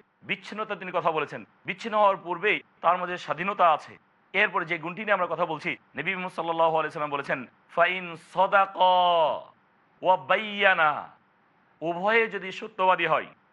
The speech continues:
এবং তারা যদি উভয়ে সঠিক বর্ণনা দান করেন, "বুরিকা লাহুমা ফি বাইইহিমা",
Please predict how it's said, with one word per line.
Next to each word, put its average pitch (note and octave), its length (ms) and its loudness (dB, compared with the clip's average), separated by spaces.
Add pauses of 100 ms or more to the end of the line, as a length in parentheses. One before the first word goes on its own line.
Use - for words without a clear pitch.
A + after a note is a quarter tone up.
(540)
এবং G#3+ 580 2 (340)
তারা F3+ 340 6
যদি G#3 340 -8
উভয়ে F#3+ 640 2 (500)
সঠিক G3 640 -6
বর্ণনা F#3+ 560 2
দান G3 220 2
করেন, A#2+ 260 -8 (380)
"বুরিকা A3+ 720 2
লাহুমা G#3 720 4
ফি F3+ 220 -12
বাইইহিমা", D3 1120 -6